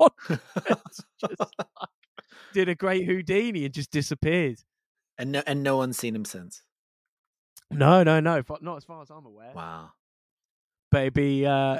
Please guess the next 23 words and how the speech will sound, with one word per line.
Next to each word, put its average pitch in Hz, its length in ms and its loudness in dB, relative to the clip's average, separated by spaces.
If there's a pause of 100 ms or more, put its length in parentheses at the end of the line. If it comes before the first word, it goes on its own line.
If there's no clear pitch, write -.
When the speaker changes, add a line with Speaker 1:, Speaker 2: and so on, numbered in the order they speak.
Speaker 1:
yeah, 147 220 -2
it'd 127 100 0
be 175 140 2
interesting 147 540 0
if, 135 240 -2
uh, 131 360 -2
if 143 100 -10
some 127 200 -6
of 123 80 -8
us 123 100 -10
did 131 220 0
see 98 200 -8
him. 98 160 -8 (400)
<laughs> - 340 2 (720)
Hey. 131 680 -2
Speaker 2:
<laughs> - 40 -14
You 151 80 -2
might 139 180 -2
have 131 200 -2
to 123 60 -4
have 120 120 -4
some 120 180 -8
words. 113 400 -6